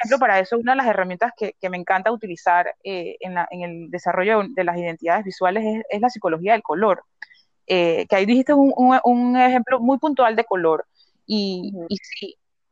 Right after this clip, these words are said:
Speaker 1: hay colores en tendencia, hay colores que son por ciertas temporadas más, más importantes o que los ves muchísimo más. Eh, y eso, eso puede funcionar para marcas de tendencia, como para productos,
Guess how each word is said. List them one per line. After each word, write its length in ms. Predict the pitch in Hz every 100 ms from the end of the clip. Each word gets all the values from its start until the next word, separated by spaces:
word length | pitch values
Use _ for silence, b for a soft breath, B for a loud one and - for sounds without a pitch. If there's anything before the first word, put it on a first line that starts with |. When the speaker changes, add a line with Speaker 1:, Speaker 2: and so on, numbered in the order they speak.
| _ _
Speaker 1:
hay 160 | 233 285
colores 320 | 254 208 208
en 140 | 208
tendencia, 560 | 185 175 170 170 185 180
hay 180 | - 214
colores 340 | 214 240 233 247
que 120 | 202
son 460 | - 190 190 202 - _ _
por 180 | 196 185
ciertas 480 | - 220 208 254 -
temporadas 500 | 202 185 180 196 202
más, 200 | 214 214 -
más 300 | 196 196 208
importantes 560 | 240 190 180 185 190 220
o 100 | 190
que 140 | 175 -
los 180 | 185 180
ves 140 | 202 196
muchísimo 560 | 220 220 220 240 180
más. 340 | 165 151 - - _ b b _ _ _ _ -
Eh, 440 | 202 175 143 87 - -
y 140 | 214
eso, 400 | 226 220 277 277 -
eso 300 | - 233 285
puede 240 | 233 277 320
funcionar 540 | 311 247 208 190 185
para 180 | 254 208
marcas 460 | 180 180 226 226 233
de 120 | 190
tendencia, 640 | 180 156 180 165 151 143 -
como 220 | 190 185
para 240 | - 180 170
productos, 1080 | 170 185 277 202 170 220 214 214 208 208